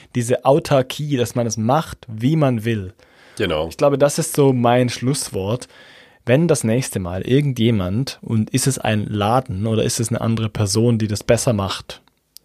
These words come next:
Speaker 1: objektiv als ihr, euch sagt, wie ihr euer Hobby auszuüben habt,
Speaker 2: Mhm.
Speaker 1: dann erklärt diese Person mal, dass die Idee vom Hobby eben ist, dass man's macht, wie man selbst will.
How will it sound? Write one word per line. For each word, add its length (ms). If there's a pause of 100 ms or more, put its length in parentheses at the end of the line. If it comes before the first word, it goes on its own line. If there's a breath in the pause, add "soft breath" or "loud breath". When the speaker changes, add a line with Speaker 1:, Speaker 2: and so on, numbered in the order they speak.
(160)
Speaker 1:
objektiv 640
als 260
ihr, 400
euch 200
sagt, 320
wie 140
ihr 180
euer 320
Hobby 280
auszuüben 640
habt, 320 (100)
Speaker 2:
Mhm. 280
Speaker 1:
dann 180
erklärt 560
diese 180
Person 360
mal, 320
dass 320 (500 loud breath)
die 140
Idee 260
vom 240
Hobby 300
eben 180
ist, 220
dass 120
man's 300
macht, 280
wie 100
man 180
selbst 420
will. 220